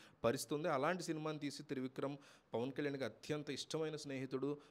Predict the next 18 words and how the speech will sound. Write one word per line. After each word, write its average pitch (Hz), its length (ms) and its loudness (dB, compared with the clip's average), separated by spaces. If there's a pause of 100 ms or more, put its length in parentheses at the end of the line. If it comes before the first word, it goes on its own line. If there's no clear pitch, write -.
(120)
పవన్ 123 200 4
కళ్యాణ్ 143 220 4
అభిమానులకు 131 400 0
ఇచ్చినటువంటి 120 420 -4
అత్యంత 120 360 -4
దరిద్రమైన 120 720 2
gift 110 240 -6
అజ్ఞాతవాసి 117 680 0
సినిమా. 98 240 -10 (540)
అయితే 156 260 0
ఇదే 165 480 4
అజ్ఞాతవాసి 190 760 2
సినిమా 143 680 -2 (640)
గుంటూరు 240 400 6
కారం 196 380 4
కంటే 175 360 2
better 131 440 4
అనే 165 360 2